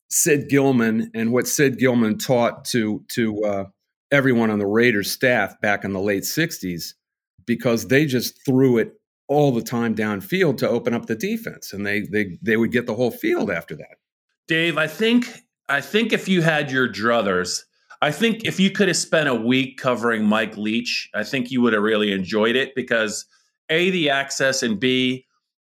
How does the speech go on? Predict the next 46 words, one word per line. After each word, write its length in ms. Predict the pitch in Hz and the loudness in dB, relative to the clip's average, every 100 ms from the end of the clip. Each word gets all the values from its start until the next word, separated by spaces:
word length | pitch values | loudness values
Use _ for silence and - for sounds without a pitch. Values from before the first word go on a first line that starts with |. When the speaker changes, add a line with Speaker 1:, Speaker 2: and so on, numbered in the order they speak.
| _ | _
Speaker 2:
you 140 | 175 202 | -2 0
could 160 | 233 | 0
have 80 | 185 | 2
asked 260 | 165 165 151 | 0 -4 -2
him 100 | 135 | 0
anything, 720 | 156 156 120 104 104 101 - 127 | 0 0 -2 0 -2 -4 -4 0
or 100 | 139 | 2
you 160 | 170 | 2
could 160 | 175 160 | 2 0
have 100 | 143 | 0
asked 160 | 147 151 | -2 -2
him 120 | 127 | 0
a, 200 | 113 - | 0 -2
a 100 | 113 | -6
simple 400 | - 185 185 131 | -2 -2 -2 -2
question 400 | - 113 - 123 | 0 0 0 -2
and 140 | 110 120 | 2 2
you 100 | 120 | 2
could 140 | 123 | 0
have 80 | 107 | 2
got 260 | 120 113 - - - - | 0 0 -6 -16 -20 -12
a 40 | 107 | -4
complex 540 | 135 131 123 131 131 | -2 -2 0 -2 0
answer. 220 | 143 143 | -2 0
You, 140 | 143 151 | -2 0
I 100 | 160 | -2
just 180 | 196 - | -2 -2
don't 200 | 214 196 | -2 0
think 200 | 202 190 | -2 0
you 100 | 160 | 0
ever 180 | 160 160 | 0 2
really 240 | 156 147 | 2 0
knew 460 | 139 147 143 131 127 _ _ _ _ _ _ - | 2 2 2 0 -4 _ _ _ _ _ _ -10
how 260 | - 139 | -4 0
he 80 | 147 | 2
was 180 | 139 113 | 0 0
gonna 200 | 139 127 | 0 0
answer 420 | - 127 123 123 | 0 -2 0 0
a 60 | 107 | 0
question, 480 | - 175 - 123 107 | 0 0 0 -2 0
but 120 | 117 | 0
it 120 | 110 | 2
wasn't 280 | 131 139 123 | 0 0 0
gonna 200 | 123 113 | 0 0
be 200 | 117 113 | 0 0
vanilla. 440 | 101 104 98 71 | 0 0 -2 -6